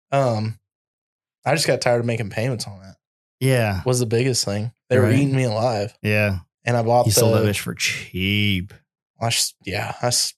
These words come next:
Speaker 1: sold it for basically what I
Speaker 2: You
Speaker 1: had
Speaker 2: bought,
Speaker 1: in it.
Speaker 2: you bought your shit box.
Speaker 1: Yeah, then I bought my, uh,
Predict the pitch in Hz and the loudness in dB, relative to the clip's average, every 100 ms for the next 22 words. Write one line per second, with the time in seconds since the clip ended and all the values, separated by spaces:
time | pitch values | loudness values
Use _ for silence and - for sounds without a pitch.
0 | _ - 113 107 - 104 113 113 - 110 | _ -6 -2 -4 -4 -4 0 0 0 -2
1 | 110 110 117 110 110 107 92 - 127 117 | 0 2 4 4 2 -4 -6 -2 0 0
2 | 104 107 - - 143 87 - - - _ | 0 0 0 2 0 -2 -6 -6 -6 _
3 | _ _ _ _ 156 107 110 110 113 110 | _ _ _ _ 0 0 0 0 0 0
4 | 107 104 101 104 | -2 0 0 -2